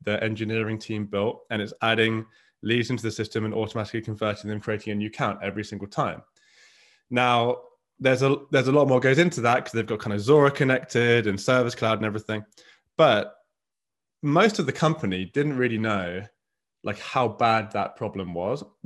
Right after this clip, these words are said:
Some people were, like, feeling little symptoms here and there, like the customer success team were like, "Which account am I dealing with?" And sales team are kinda, like, getting confused. But no one really knew how, you know, out of control that whole system was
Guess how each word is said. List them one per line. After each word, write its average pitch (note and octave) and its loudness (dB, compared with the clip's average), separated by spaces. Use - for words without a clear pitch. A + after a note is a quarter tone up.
Some F#3 -2
people F#3+ 2
were, F3 4
like, C3 2
feeling C3+ -2
little B2 -2
symptoms C3+ -6
here C#3 -2
and C#3 -4
there, C#3 2
like G#2 -2
the G#2+ -8
customer B2 -6
success - -6
team A#2+ -4
were A2 -4
like, G2+ -2
"Which C3 -6
account C3 -6
am B2+ -4
I B2 -4
dealing C3+ -2
with?" B2+ -2
And F#2 -2
sales C3 4
team C3 2
are B2 4
kinda, B2+ 2
like, A#2+ -2
getting B2 2
confused. B2 -2
But B2+ 0
no D#3+ 6
one F#3 4
really A#2+ 2
knew A2+ 0
how, G2 -2
you A2 -4
know, G2 -4
out C3 4
of B2+ -2
control A2 0
that F#2+ -2
whole F#2+ -2
system G#2 -6
was G2 -4